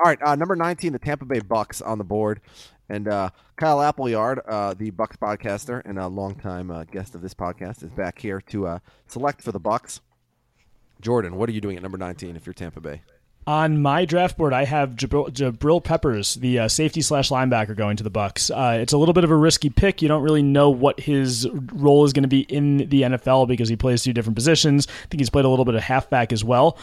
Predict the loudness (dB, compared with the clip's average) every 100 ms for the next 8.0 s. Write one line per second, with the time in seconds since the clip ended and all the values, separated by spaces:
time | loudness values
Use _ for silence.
0 | -20 -20 2 4 6 4 2 4 4 6
1 | 6 6 4 2 2 2 0 0 2 2
2 | 2 2 2 2 4 4 4 2 -2 -2
3 | -2 -4 -2 0 2 2 2 0 -2 -4
4 | -6 -4 -2 0 -2 -2 -2 0 0 -2
5 | -2 -2 -2 0 0 0 -2 -2 -4 -4
6 | -4 -2 0 -2 -4 -6 -10 -20 -20 0
7 | 2 2 0 -2 -2 0 -2 0 -2